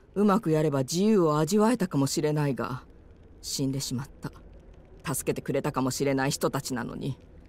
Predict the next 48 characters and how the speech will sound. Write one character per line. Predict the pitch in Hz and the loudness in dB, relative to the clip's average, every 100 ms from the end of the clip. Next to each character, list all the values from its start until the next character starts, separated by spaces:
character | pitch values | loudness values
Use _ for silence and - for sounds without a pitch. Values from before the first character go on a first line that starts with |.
| - - | -20 -4
彼 | 214 202 | 0 2
ら | 147 | 0
に | 123 120 | -2 -2
殺 | 202 208 | -2 0
さ | 214 | 0
れ | 185 | 0
て | 196 | 0
し | - | 0
ま | 185 | 0
っ | 185 | 0
た | 202 | 0
の | 143 | -2
だ。 | 113 - - - - - - - - - - | -4 -12 -18 -20 -20 -20 -20 -20 -20 -20 -6
私 | 190 202 240 - | -2 0 0 0
と | 233 | 0
一 | 233 | 0
緒 | 226 | 2
に | 214 | 2
谷 | 208 214 233 | 4 4 4
に | 240 170 | 4 2
い | |
た | 139 | 0
ソ | 175 202 | 0 2
連 | 196 139 | 4 4
の | 131 | 2
臆 | 127 196 180 | 0 2 4
病 | 190 | 4
者 | 180 185 175 | 6 4 2
た | 120 | 0
ち | - | -4
は、 | 120 - 135 - - - | -6 -6 -8 -14 -20 -4
救 | - 175 | 2 4
助 | 143 | 2
を | 110 | -2
待 | 113 131 | -2 0
つ | 165 | 0
以 | 170 | 2
外 | 151 | 2
に | 131 120 | 0 0
手 | 196 | 2
立 | 180 | 2
て | 151 | 0
は | 120 | -2
な | 127 160 | -2 -2
い | |
と | 175 135 | -2 -6
い | 117 | -8
う。 | 123 | -10